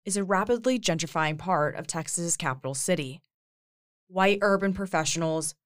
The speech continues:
hip bars, and expensive apartment high-rises permeate most of East Austin. But this neighborhood has mostly been left alone.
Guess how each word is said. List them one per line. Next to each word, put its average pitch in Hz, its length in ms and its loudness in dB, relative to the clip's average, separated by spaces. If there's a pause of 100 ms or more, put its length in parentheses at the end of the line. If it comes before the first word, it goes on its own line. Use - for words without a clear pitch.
(240)
hip 190 280 0
bars, 156 600 2 (160)
and 175 120 -4
expensive 175 580 0
apartment 151 420 -6
high-rises 147 800 0 (220)
permeate 190 640 0
most 180 380 0
of 156 120 -4
East 143 220 -2
Austin. 147 560 -2 (720)
But 185 160 -2
this 214 220 4
neighborhood 147 680 0 (380)
has 170 180 -2
mostly 170 440 2
been 139 160 -4
left 131 220 -4
alone. 127 520 -2